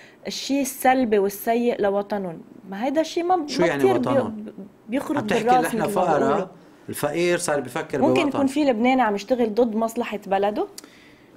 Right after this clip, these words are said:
Speaker 2: رح اشرحها ونكون واضحين. في أزمة هوية عند من يملك المال.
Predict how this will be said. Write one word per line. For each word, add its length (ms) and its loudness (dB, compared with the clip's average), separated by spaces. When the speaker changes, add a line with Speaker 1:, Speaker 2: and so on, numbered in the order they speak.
Speaker 2:
رح 240 -6
اشرحها 640 -2
ونكون 480 -2
واضحين. 440 -4
في 260 -2
أزمة 320 -2
هوية 320 2
عند 260 -4
من 120 0
يملك 380 0
المال. 360 -2